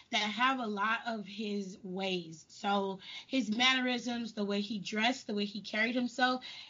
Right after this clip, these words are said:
you're gonna see a lot of that in guys like, especially in guys like Ric Flair. Um,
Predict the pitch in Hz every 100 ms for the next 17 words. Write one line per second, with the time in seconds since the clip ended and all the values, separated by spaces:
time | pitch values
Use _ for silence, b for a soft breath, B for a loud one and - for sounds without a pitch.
0 | - 214 269 254 269 220 190 202 240 220
1 | 226 226 226 226 202 202 202 202 202 202
2 | 190 185 - B B B - 240 - -
3 | - 240 254 294 285 285 269 240 226 220
4 | 226 220 202 196 - 214 214 226 269 -
5 | _ _ _ b b b b _ 208 208
6 | 202 202 202 196 190